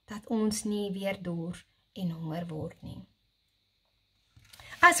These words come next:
Christen kry ons 'n waarborg in vers sewendertig, wanneer hy sê, "Ek sal hom wat aan my toe kom nooit verwerp of uitwerp nie." En ons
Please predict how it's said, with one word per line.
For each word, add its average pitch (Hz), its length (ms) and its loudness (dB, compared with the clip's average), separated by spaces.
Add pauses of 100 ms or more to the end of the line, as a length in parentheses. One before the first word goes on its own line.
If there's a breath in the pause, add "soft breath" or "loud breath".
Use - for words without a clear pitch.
(100)
Christen 415 500 12 (100)
kry 427 340 12
ons 269 300 6
'n 214 220 2
waarborg 226 800 6 (320 soft breath)
in 226 120 2
vers 214 400 2
sewendertig, 185 880 2 (280 loud breath)
wanneer 349 340 10
hy 339 60 6
sê, 349 540 2 (480 soft breath)
"Ek 403 200 0
sal 453 160 12
hom 262 260 12
wat 302 180 8
aan 277 180 8
my 185 180 2
toe 269 220 -4
kom 180 300 -2 (160 soft breath)
nooit 294 380 8
verwerp 392 680 6 (880)
of 370 220 2
uitwerp 403 640 10
nie." 151 340 -4 (380)
En - 80 -2
ons 302 160 2